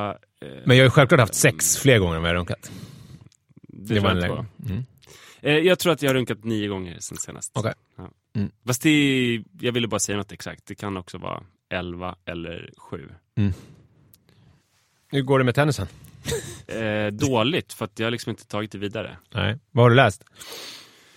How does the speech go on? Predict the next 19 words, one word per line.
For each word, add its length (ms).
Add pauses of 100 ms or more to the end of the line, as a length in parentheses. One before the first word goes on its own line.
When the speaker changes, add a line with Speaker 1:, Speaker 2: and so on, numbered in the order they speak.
(300)
Speaker 1:
Jag 480
har 280
läst 440
Kaosologi 680
av 60
Mikael 260
Dahlén. 360 (680)
Speaker 2:
Ja, 300 (200)
eh, 680 (100)
vad 260
drömmer 240
du 60
om? 140 (2000)
Speaker 1:
Jag 160
drömmer 340
om 140
att 120
hitta 260
struktur. 600